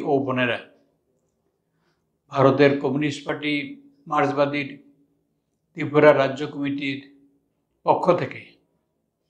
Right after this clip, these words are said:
আপনাদের সবাইকে শুভেচ্ছা জানাচ্ছি।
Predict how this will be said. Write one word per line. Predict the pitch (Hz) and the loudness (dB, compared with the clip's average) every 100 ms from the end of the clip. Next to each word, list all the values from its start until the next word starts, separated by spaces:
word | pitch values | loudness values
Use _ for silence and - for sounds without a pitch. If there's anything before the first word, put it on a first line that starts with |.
| _ _ - | _ _ -16
আপনাদের | - 160 135 139 127 - - _ _ _ _ _ _ _ | -10 -4 2 4 4 -2 -16 _ _ _ _ _ _ _
সবাইকে | - 160 143 143 143 131 113 - _ _ _ _ _ _ _ _ _ - | 0 4 6 4 4 0 -2 -8 _ _ _ _ _ _ _ _ _ -8
শুভেচ্ছা | 170 151 160 156 156 | 4 6 6 2 -2
জানাচ্ছি। | 127 123 117 - | -4 -6 -8 -14